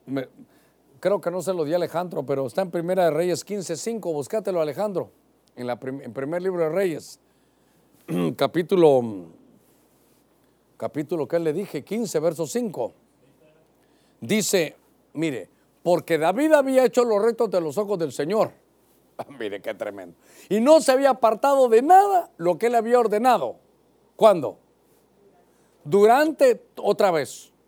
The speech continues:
con amarillo, todos los días de su vida, excepto en el caso de Urías hitita.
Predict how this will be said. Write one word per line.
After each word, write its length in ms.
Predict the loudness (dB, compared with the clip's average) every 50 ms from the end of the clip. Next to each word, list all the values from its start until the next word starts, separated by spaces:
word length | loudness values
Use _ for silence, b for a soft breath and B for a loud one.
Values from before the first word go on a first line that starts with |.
| _
con 160 | -8 -6 -4
amarillo, 480 | -4 -2 -2 -2 -2 -2 -4 -6 -8 -12 _ _ _ _ _ _
todos 500 | 4 6 6 6 4 4 4 2 0 0
los 200 | 0 -2 -4 -4
días 200 | 0 0 0 2
de 120 | 0 -2
su 140 | -4 -6 -4
vida, 280 | -2 0 0 0 0 -4 b b b b b
excepto 840 | 0 0 0 2 4 6 6 6 6 2 -4 0 2 2 2 2 0 _ _ _ _ _ _ _ _ _ _ _ _ _ _ _ _ _ _
en 160 | -8 -6 -4
el 160 | -4 -6 -2
caso 360 | 0 0 0 0 0 -4 -6
de 120 | -6 -6 -4
Urías 360 | -4 -2 -2 -2 -2 -2 -4
hitita. 480 | -8 -10 -8 -10 -10 -8 -10 -14 -16 -16